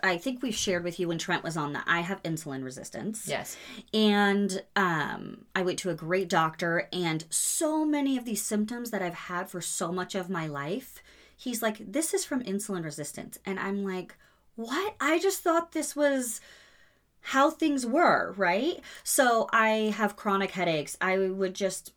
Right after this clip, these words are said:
Speaker 1: take four Advil and a Diet Coke, and that's how I would solve my headaches. Not the smartest thing to do.
Speaker 2: Well, smart because it helped.
Speaker 1: It helps. It helps, but it's actually not healing anything, and it's not, it's not helping with the core problem.
Speaker 2: Yeah, it's a Band-Aid, sure.
Speaker 1: It's a Band-Aid.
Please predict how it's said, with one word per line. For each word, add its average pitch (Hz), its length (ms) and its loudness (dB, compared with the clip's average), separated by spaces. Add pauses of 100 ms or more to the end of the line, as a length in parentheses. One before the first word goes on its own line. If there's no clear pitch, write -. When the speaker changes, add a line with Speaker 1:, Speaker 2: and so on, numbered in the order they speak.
(120)
Speaker 1:
take 190 200 -2
four 214 280 0
Advil 214 460 -2
and 190 80 0
a 160 60 -2
Diet 160 320 -4
Coke, - 320 -6
and 156 160 -2
that's 147 200 -4
how 175 120 -2
I 170 40 -2
would 165 160 -4
solve 151 220 -4
my 147 140 -6
headaches. 175 560 -2 (840)
Not 175 400 0
the 180 100 -10
smartest 143 640 -4
thing 123 160 -4
to - 100 -10
do. 113 160 -8 (100)
Speaker 2:
Well, 247 300 10 (140)
smart 254 400 6
because 226 200 2
it 180 120 6
helped. - 480 4 (160)
Speaker 1:
It 240 140 6
helps. 440 580 4 (240)
It 233 100 2
helps, 277 320 4
but 269 140 8
it's 254 160 2
actually 294 400 6
not 247 220 2
healing 226 500 0
anything, 185 340 0
and 185 80 2
it's 190 140 -2
not, 247 320 2
it's 233 200 -2
not 247 240 2
helping 220 440 0
with 196 140 2
the 185 60 -2
core 170 280 -2
problem. 143 400 -2
Speaker 2:
Yeah, 147 120 8
it's 302 100 6
a 160 40 4
Band-Aid, 143 500 0
sure. - 300 -2
Speaker 1:
It's 220 160 2
a 220 60 2
Band-Aid. 202 420 4